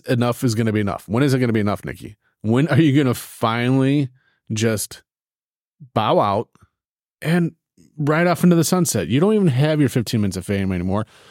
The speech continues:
Your career is pretty much over as a Republican. You're, like I said, your only chance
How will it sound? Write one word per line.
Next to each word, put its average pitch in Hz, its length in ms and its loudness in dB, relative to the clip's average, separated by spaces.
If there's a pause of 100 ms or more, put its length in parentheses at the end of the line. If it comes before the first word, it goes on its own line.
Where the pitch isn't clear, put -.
(160)
Your 120 160 0
career 127 480 2
is 131 160 2
pretty 135 220 2
much 117 200 2 (120)
over 123 260 4
as 101 180 0
a 85 60 -4
Republican. 95 560 -2 (380)
You're, 120 240 -2
like 120 240 0
I - 20 4
said, 127 240 2
your - 100 -2
only 135 220 4
chance 120 500 -2